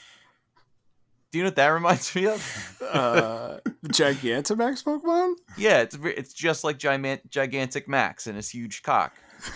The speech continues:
Speaker 1: that I was <laughs> discussing. <laughs> It's like one and the same. It's so funny. <laughs> Steven, uh, n-,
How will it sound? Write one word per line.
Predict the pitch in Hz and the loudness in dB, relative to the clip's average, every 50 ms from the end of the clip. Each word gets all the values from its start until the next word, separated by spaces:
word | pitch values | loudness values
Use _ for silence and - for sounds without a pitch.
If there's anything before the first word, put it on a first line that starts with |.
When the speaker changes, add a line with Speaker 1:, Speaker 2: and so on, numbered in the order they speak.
| - - | 0 0
Speaker 1:
that | 185 139 110 | 4 6 6
I | 110 107 | 6 6
was | 104 123 - - - | 6 4 0 -2 -4
<laughs> | - - | -6 -2
discussing. | - 127 - - - 113 104 98 87 - 190 - - - 190 196 _ _ _ _ _ _ _ _ _ - - _ _ _ _ - - - - - - - - | -2 -2 0 2 2 2 2 0 -2 -6 -10 -10 -8 -10 -12 -14 _ _ _ _ _ _ _ _ _ -20 -20 _ _ _ _ -20 -20 -20 -20 -20 -20 -10 -2
<laughs> | - 233 254 285 - - - _ - 254 143 135 120 - - - - - _ _ - - - - | 0 4 4 4 2 0 -6 _ -2 -2 -2 -2 -6 -12 -14 -14 -14 -18 _ _ -20 -16 -8 -2
It's | - 160 160 | -2 0 4
like | 160 160 160 - - | 4 4 4 2 -2
one | - 131 131 139 147 151 | -8 -4 -2 0 0 0
and | 151 147 | -2 -2
the | 143 | -4
same. | 135 - 165 160 135 107 90 85 - - | -6 -4 -2 -2 -2 -2 -4 -6 -8 -10
It's | 113 - - | -10 -6 -2
so | - 147 143 | -2 -2 -2
funny. | - - - - 147 139 135 - - - _ _ _ | -4 -8 -4 0 0 0 -2 -2 -16 -16 _ _ _
<laughs> | _ _ | _ _
Steven, | - - - - 160 165 151 - 104 101 95 - - - - - - 202 196 170 - | -18 -8 0 2 4 4 4 2 -4 -8 -8 -10 -16 -18 -16 -16 -14 -12 -12 -4 4
uh, | - 127 131 120 120 120 117 110 82 62 - - - - | 6 8 8 8 8 6 4 2 0 -4 -12 -16 -18 -14
n-, | - 139 139 | -12 -12 -12